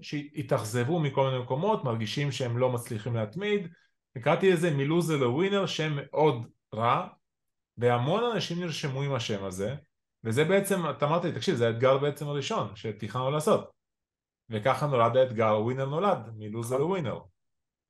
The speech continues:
Speaker 2: אז אחרי זה
Speaker 1: ממש.
Speaker 2: שינינו את השם, כי באמת לא רצינו שחס וחלילה אנשים יחשבו ש-
Speaker 1: כולם התלוננו, זוכר בצוות? "מה זה לוזר נולד?"
Speaker 2: כן, כי, לא, אבל ת-,
Speaker 1: לוזר.
Speaker 2: בסדר, אתה עשית את זה גם בשביל למשוך, אה,
Speaker 1: כן.
Speaker 2: טראפיק. זה בסדר,
Speaker 1: כן.
Speaker 2: זה, זה לגיטימי, זה לא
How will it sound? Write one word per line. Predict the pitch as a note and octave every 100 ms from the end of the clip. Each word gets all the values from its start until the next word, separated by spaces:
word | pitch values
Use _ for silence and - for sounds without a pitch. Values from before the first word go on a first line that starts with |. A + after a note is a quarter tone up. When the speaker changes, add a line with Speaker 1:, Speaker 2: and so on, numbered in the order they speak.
| -
Speaker 2:
אז | B2
אחרי | C#3 F3+
זה |
Speaker 1:
ממש. | F#3+ F#3+
Speaker 2:
שינינו | E3+ F#3 F3+
את | E3+
השם, | D#3 F3 D3 C3
כי | C#3+
באמת | C3 C#3+ C#3+ C#3+
לא | C#3+ C#3+
רצינו | C#3 C#3 B2+
שחס | - B2 B2
וחלילה | A#2+ B2 B2
אנשים | A#2 A2 B2 A#2+
יחשבו | - A#2 A#2 B2
ש- |
Speaker 1:
כולם | D3+ D#3 D#3
התלוננו, | D3 C3 B2 C#3 A#2+
זוכר | G2+ C3 D3
בצוות? | C#3+ D#3+ D#3 C#3+
"מה | B2+ C3
זה | A#2+
לוזר | B2+ A#2 A2
נולד?" | A2 B2 F3
Speaker 2:
כן, | F#3+ F3 D3+
כי, | - E3+ F3+
לא, | A#3 G#3
אבל | G3
ת-, | F#3+
Speaker 1:
לוזר. | C3
Speaker 2:
בסדר, | C3 B3 B3+ G3 D#3+
אתה | E3
עשית | - G#3+ A#3
את | G#3+
זה | G3+
גם | F#3+ F3
בשביל | - E3 E3+
למשוך, | D#3+ G3 F#3 -
אה, | G3 F#3+ F#3 F#3 F#3 F#3 F#3 F#3 F#3 F#3
Speaker 1:
כן. | -
Speaker 2:
טראפיק. | B3 - - _
זה | B2
בסדר, | - G#3+ C#3
Speaker 1:
כן. | G#2+
Speaker 2:
זה, | A2+ A#2 A#2 A#2 A#2
זה | A2+
לגיטימי, | B2 B2 C3 F#3 A#2+
זה | G#2+
לא | A#2+